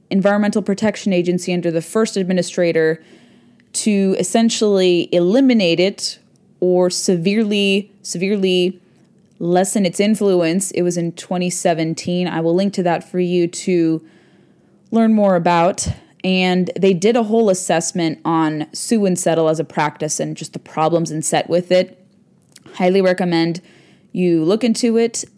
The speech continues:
In Forbes, which I'm citing right now and I'll link to in the show notes,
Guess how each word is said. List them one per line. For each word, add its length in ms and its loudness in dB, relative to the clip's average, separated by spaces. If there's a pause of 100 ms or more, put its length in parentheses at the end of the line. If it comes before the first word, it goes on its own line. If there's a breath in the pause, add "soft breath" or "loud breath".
(280)
In 260 0
Forbes, 400 0
which 140 -6
I'm 160 0
citing 400 0
right 160 -2
now 220 0
and 120 -2
I'll 160 -2
link 260 -4
to 320 0
in 100 -4
the 80 -6
show 240 -2
notes, 340 -4